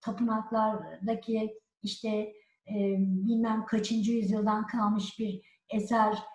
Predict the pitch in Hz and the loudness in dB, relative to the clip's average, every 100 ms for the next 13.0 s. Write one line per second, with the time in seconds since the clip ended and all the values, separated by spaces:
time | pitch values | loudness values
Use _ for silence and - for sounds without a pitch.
0 | - _ 208 202 196 190 190 185 - - | -20 _ -2 0 2 4 4 2 0 0
1 | 202 214 - 196 214 220 208 214 208 247 | 2 0 -2 -4 -4 0 2 2 0 0
2 | 226 226 226 247 233 233 247 262 262 190 | 0 0 0 2 2 2 2 2 4 6
3 | 202 233 254 247 294 285 285 269 277 - | 4 4 4 4 4 4 6 6 2 -2
4 | - - - 254 254 277 302 - 233 185 | -8 -16 -2 0 4 6 6 4 2 4
5 | 185 185 190 208 208 208 190 - - 240 | 8 8 8 6 2 2 0 -6 -2 0
6 | - 254 311 254 - 285 220 254 320 320 | 2 8 10 10 6 0 0 2 2 -2
7 | - - - _ 226 214 - 240 233 311 | -8 -18 -20 _ -4 -2 -2 2 8 8
8 | 349 220 196 190 - 185 190 196 277 294 | 8 6 4 2 0 0 2 4 4 6
9 | 277 285 - - - - 311 269 254 214 | 8 6 4 -8 -2 2 2 2 2 4
10 | 226 220 202 320 311 - - 247 254 320 | 4 4 4 2 2 -4 -4 -2 0 2
11 | 277 254 269 247 233 233 277 269 - 254 | 4 4 2 2 4 6 6 6 4 4
12 | 226 220 277 - 254 240 - 269 190 160 | 4 4 2 2 2 0 2 4 4 4